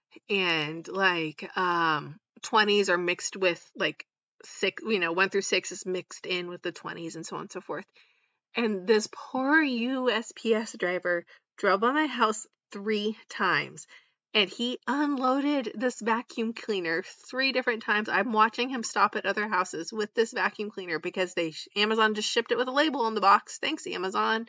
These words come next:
And I'm like, "That's my vacuum cleaner. I know that's my vacuum cleaner."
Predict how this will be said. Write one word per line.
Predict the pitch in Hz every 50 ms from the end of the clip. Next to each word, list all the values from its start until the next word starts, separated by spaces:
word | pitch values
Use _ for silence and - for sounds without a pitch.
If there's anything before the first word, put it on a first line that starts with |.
| - - _ _ _ _ _ _ _ _ _ _ _ _ _
And | 254 254 220
I'm | 214 220
like, | 226 226 -
"That's | 262 285 - -
my | 370 349
vacuum | 294 285 311 - - 349 320
cleaner. | - 277 226 208 170 147 185 - _
I | 214 254 269
know | 254 277 285 302 320
that's | 403 381 381 -
my | 247 240
vacuum | 247 233 233 254 - 320 302 -
cleaner." | - 208 165 - - -